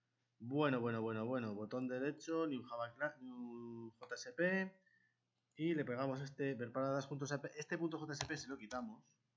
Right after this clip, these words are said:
y hacemos un finish, vamos allá.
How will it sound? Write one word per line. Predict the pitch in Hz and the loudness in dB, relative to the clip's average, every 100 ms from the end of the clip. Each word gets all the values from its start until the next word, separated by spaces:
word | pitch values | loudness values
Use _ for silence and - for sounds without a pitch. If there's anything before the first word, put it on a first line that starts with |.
| - - _ - - _ | -20 -20 _ -20 -20 _
y | - | -10
hacemos | 113 123 120 | -6 -6 -6
un | 113 | -4
finish, | 160 120 95 - - - | -2 -2 -4 -10 -18 -14
vamos | 101 95 107 | -12 -12 -2
allá. | 131 156 | 2 2